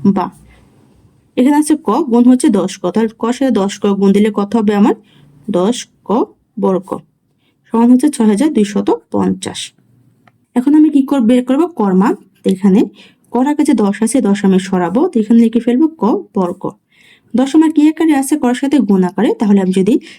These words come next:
সংখ্যার স্থান পরিবর্তন করি, আমার কিন্তু চিহ্ন পরিবর্তন হবে। তাহলে গুণের বিপরীত হচ্ছে কি? ভাগ। তাহলে ছয় হাজার দুইশত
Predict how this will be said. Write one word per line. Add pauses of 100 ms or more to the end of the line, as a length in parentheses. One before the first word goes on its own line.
সংখ্যার
স্থান
পরিবর্তন
করি, (100)
আমার
কিন্তু
চিহ্ন
পরিবর্তন
হবে। (360)
তাহলে
গুণের
বিপরীত
হচ্ছে
কি?
ভাগ। (100)
তাহলে
ছয়
হাজার
দুইশত